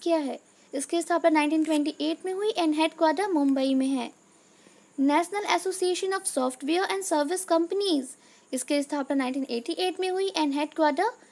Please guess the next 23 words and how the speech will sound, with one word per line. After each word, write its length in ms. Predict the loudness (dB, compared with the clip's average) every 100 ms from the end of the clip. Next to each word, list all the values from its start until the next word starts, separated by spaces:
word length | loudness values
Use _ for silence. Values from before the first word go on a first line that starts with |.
| _ _
नोएडा, 320 | -2 0 2 2
यूपी 400 | 2 0 -2 -2
में 140 | 0
है। 240 | -2 -4 -8 _ _ _ -20 -20 -20 _ -20 _ -2
Council 460 | 2 4 2 0 0
of 60 |
Scientific 640 | 2 2 2 0 0 0 0
and 200 | 0 2
Industrial 520 | 4 4 0 0 0 0
Research, 600 | 4 6 8 6 0 -12 -14 -10 -2
इसकी 280 | 0 0 2
स्थापना 280 | 4 6 4
नाइनटीन 300 | 4 2 2
फ़ोर्टी 260 | 0 0
टू 120 | 0 0
में 120 | 0
हुई 220 | 0 0 2
and 220 | 2 2
headquarter 560 | 0 2 2 2 0 -4 -8 -16 -2
न्यू 240 | 0 2 0
दिल्ली 400 | 2 4 4 4
में 140 | 4
है। 260 | 2 0